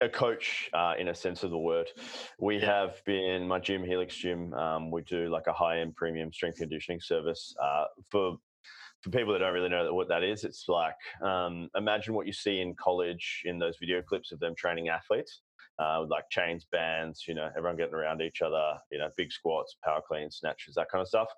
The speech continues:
Speaker 2: Yeah.
Speaker 1: That's basically what we do, is, like, a college strength and conditioning setup in Perth,
Speaker 2: Yeah,
Speaker 1: um,
Speaker 2: sweet.
Speaker 1: at my gym. Uh, so, yeah, we were doing that. Uh, we have been doing that. covid nineteen kicked us in the nuts, and we had a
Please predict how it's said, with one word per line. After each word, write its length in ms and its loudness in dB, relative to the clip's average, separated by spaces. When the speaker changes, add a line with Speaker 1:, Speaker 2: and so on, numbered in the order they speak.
Speaker 2:
Yeah. 200 -2
Speaker 1:
That's 140 2
basically 340 2
what 160 2
we 80 0
do, 260 -2
is, 120 -4
like, 120 0
a 60 -14
college 520 0
strength 260 -2
and 100 -2
conditioning 300 -6
setup 400 0
in 240 -4
Perth, 240 -2
Speaker 2:
Yeah, 220 0
Speaker 1:
um, 120 2
Speaker 2:
sweet. 160 0
Speaker 1:
at 140 2
my 140 2
gym. 440 -2
Uh, 280 4
so, 120 2
yeah, 200 2
we 140 0
were 60 0
doing 220 2
that. 380 2
Uh, 240 4
we 80 0
have 160 2
been 100 0
doing 180 2
that. 260 2
covid 280 2
nineteen 440 2
kicked 220 -10
us 120 -8
in 80 -4
the 80 -2
nuts, 380 0
and 160 -2
we 100 0
had 180 0
a 200 2